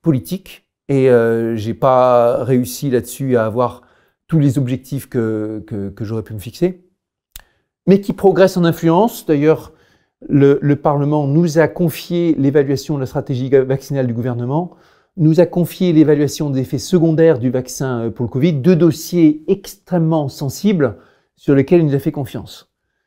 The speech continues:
C'est un organe qui est indépendant politiquement, en particulier parce qu'il est bicaméral.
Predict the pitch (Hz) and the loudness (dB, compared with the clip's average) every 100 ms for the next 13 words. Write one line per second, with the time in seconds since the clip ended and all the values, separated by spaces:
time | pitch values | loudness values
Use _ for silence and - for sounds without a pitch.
0 | _ _ _ _ - 156 151 160 160 143 | _ _ _ _ 2 4 4 2 0 -2
1 | 170 175 196 196 180 185 170 180 180 - | 0 4 4 4 2 2 2 0 0 -6
2 | 160 175 175 147 147 135 147 - 143 151 | -2 0 0 -2 -4 -8 -12 -6 -2 -2
3 | 135 - - 117 123 127 120 113 143 180 | -2 -10 -6 -4 -4 -6 -6 0 0 0